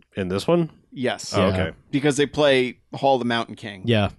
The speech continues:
Speaker 1: Oh, okay.
Speaker 3: Yeah.
Speaker 2: And by the end,
Speaker 3: That's real
Speaker 2: it,
Speaker 3: good.
Speaker 2: that's the one where I was like, I'm having flashbacks to The Witness doing the, the
Speaker 3: <laughs>
Speaker 2: challenge.
Speaker 1: Yeah, I
Speaker 2: 'Cause
Speaker 1: think, I think, I
Speaker 2: holy
Speaker 1: think I did do
Speaker 2: shit.
Speaker 1: that. But yeah, I mean, I, I think the problem
Speaker 2: Yeah.
Speaker 1: with that is, like, I mean,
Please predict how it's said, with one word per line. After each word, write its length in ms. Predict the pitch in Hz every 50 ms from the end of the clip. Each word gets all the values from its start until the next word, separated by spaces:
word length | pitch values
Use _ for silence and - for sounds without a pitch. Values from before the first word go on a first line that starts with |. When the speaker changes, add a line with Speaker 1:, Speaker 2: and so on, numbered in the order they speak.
| _ _ _ _ _ _ _ _ _ _ _ -
Speaker 1:
Oh, 180 | 107 98 90
okay. 240 | 95 98 - 80 78 85
Speaker 3:
Yeah. 320 | 120 113 117 110 101 95 - -
Speaker 2:
And 220 | 143 139 139 131
by 160 | 135 151 151
the 120 | 139 147 151
end, 240 | 156 151 143 131 131
Speaker 3:
That's 240 | 135 127 - -
real 180 | 131 127 120 113
Speaker 2:
it, 60 | 104
Speaker 3:
good. 280 | 98 110 104 98 92 85
Speaker 2:
that's 280 | - 147 160 165 165 -
the 60 | 180
one 140 | 165 160 151
where 120 | 147 143 139
I 20 |
was 100 | 127 113
like, 140 | 135 123 - -
I'm 140 | 127 135 135
having 260 | 139 127 120 120 117
flashbacks 680 | - - 123 131 127 120 - - - 127 117 113 -
to 100 | - 123
The 80 | 113 110
Witness 460 | 107 120 117 - 117 110 104 - -
doing 380 | - 120 123 120 117 113 113 113
the, 240 | 175 117 110 - 254
the 80 | 135
Speaker 3:
<laughs> 60 | 123 -
Speaker 2:
challenge. 580 | - 139 - 123 127 123 117 113 196 - - 196 - _ 196 - _ - 190 - - - - _ - - _ - - - _ _ _ _ -
Speaker 1:
Yeah, 160 | 104 98 95
I 60 | 101
Speaker 2:
'Cause 180 | 101 - 120 120
Speaker 1:
think, 40 | 107 117
I 20 | 120
think, 120 | 123 120
I 20 | 120
Speaker 2:
holy 80 | 120 110
Speaker 1:
think 140 | - - 123
I 20 |
did 60 | 113
do 60 | 92
Speaker 2:
shit. 200 | 101 - - 92
Speaker 1:
that. 200 | 87 90 90 87
But 120 | 82 107 110
yeah, 180 | 123 120 104
I 60 | 107 117
mean, 180 | 131 131 113 - - - - - -
I, 160 | - 160 185
I 100 | - 170
think 160 | - 190 185 156
the 60 | 143
problem 180 | - 156 151
Speaker 2:
Yeah. 60 | 143 131
Speaker 1:
with 60 | 123
that 180 | 117 123 120 120
is, 120 | 113 107
like, 220 | 110 101 98 82 85
I 40 |
mean, 380 | 104 113 113 107 101 101 - -